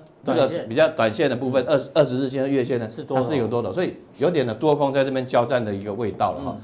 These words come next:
Speaker 1: 那月季线呢是比较逼近的话，不过我觉得慢慢会表态了哈，因为随着说，呃，这个川普，你说解封之后，是不是经济恢复的状况，或者说他在竞选策略上有什么更，更高招的一个状况哈？
Speaker 2: 是。
Speaker 1: 那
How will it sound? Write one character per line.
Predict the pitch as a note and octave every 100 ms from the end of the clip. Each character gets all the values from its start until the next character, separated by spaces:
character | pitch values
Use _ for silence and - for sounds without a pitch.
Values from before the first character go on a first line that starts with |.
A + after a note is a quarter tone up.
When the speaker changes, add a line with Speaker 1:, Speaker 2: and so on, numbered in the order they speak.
| -
Speaker 1:
那 | -
月 | G#3+ F#3+
季 | F#3
线 | E3+ D#3+
呢 | C3
是 | C#3
比 | A#2
较 | A#2+
逼 | B2 B2
近 | B2+
的 | A2
话， | A#2 G2
不 |
过 | G3
我 | D#3+
觉 | C3+
得 | D3
慢 | C#3+ D3+
慢 | C#3+
会 | C#3
表 | - F2
态 | F2 B2 G2
了 | E2+
哈， | G2
因 |
为 | B2
随 | B2
着 | A2 G#2+
说， | A#2+ B2 - -
呃， | G2
这 | G2
个 | B2
川 | G#2+ A#2+ A#2+
普， | F#2
你 | G2
说 | C#3
解 | - C3+
封 | C#3 F3
之 | D#3+
后， | E3 - - -
是 | D#3+
不 | D3
是 | D3
经 | C#3 C#3
济 | C#3
恢 | C3 B2+
复 | B2+ A#2+
的 | G#2
状 | A#2 G#2+
况， | A2 A2
或 |
者 | A2+
说 | A2+ A#2 - -
他 | B2+
在 | B2+ C3
竞 | C#3
选 | B2 G#2
策 | A2
略 | A#2+
上 | A2+ B2 G#2+
有 |
什 | F2
么 | F#2 F2+
更， | C3+ B2 - - -
更 | C3
高 | A2 G#2+
招 | G2+ G#2
的 | G#2
一 | F#2
个 | F#2+
状 | G2 A#2+ F#2+
况 | - G#2
哈？ | -
Speaker 2:
是。 | - - - _
Speaker 1:
那 | -